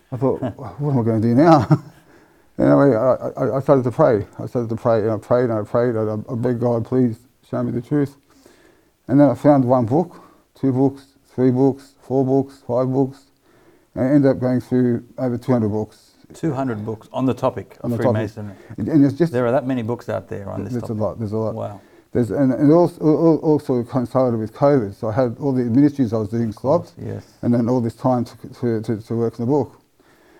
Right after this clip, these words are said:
Speaker 1: And it's quite clear, you'll see, you see in the book with, with the quotes, um, and, and how it's not just one, 'cause one thing Freemasons do is they have this official, "This is Freemasonry,"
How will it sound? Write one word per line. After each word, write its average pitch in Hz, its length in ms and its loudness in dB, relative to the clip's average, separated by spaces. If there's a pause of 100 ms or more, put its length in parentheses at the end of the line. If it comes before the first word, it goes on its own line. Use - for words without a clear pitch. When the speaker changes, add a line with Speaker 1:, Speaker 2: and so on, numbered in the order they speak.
(260)
Speaker 1:
And 131 120 4
it's 135 100 4
quite 180 220 6
clear, 147 240 6
you'll 131 180 6
see, 151 160 2
you 135 280 0
see 147 140 0
in 147 60 4
the 123 60 2
book 117 300 0
with, 123 480 -6
with 113 240 -4
the 123 60 -6
quotes, 123 500 -4 (180)
um, 113 380 -6 (400)
and, 127 140 -6
and 117 140 -2
how 127 320 0 (340)
it's 117 120 -4
not 160 160 4
just 151 220 -2
one, 127 340 -2
'cause - 240 -6
one 156 140 2
thing 156 160 0
Freemasons 123 580 -2
do 131 420 -2 (680)
is 123 140 0
they 123 100 0
have 151 180 0
this 127 260 -2
official, 117 720 -4 (300)
"This 135 180 -2
is 113 140 -6 (100)
Freemasonry," 110 720 -6